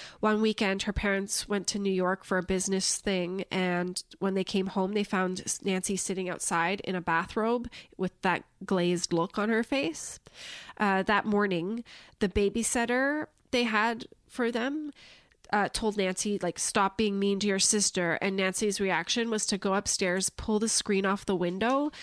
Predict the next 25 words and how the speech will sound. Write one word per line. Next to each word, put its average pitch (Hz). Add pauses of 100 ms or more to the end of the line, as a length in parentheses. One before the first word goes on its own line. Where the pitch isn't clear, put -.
(280)
go 220
onto 226
the 226
garage 196
roof 190
where 202
she 202
screamed 208
that 202
she -
was 208
gonna 196
kill 190
herself 240
and 190
that 175
she -
wanted 180
to 180
die. 165 (580)
The 226
sitter 233
coaxed -
her 262
back, 202